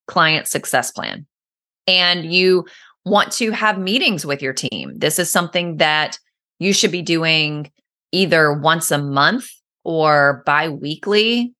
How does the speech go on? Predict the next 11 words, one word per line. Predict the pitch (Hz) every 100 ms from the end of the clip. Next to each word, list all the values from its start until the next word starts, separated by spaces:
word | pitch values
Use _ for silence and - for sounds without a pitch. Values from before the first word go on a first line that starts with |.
| -
depending | 160 160 170 180
on | 170
how | 170 156 147
large | 135 139 151 160
of | 165
a | 135
program | - 147 151 151
you | 143 127
have, | 127 135 160 202 -
possibly | - 151 - 165 147
weekly, | 127 156 - 240 285